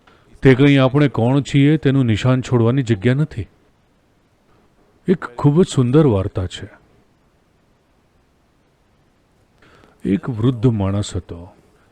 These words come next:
એક માણસ હતો. માણસો વૃદ્ધ થાય છે.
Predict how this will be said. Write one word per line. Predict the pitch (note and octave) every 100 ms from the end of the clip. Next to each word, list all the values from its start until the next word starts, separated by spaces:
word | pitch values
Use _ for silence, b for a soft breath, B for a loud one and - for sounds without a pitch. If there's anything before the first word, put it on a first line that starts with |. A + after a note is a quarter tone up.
| -
એક | G3+ D#3+
માણસ | G2+ A#2+ F3 B2+
હતો. | G#2 E2+ D#2+ _ _ _ _ _ _ _ _ _ _ _ _ _ _ _ _ _ _ -
માણસો | C#3 G2 G2+ C3+
વૃદ્ધ | G#2+ A2+ G2 C3
થાય | G#2+ D#3
છે. | - G2+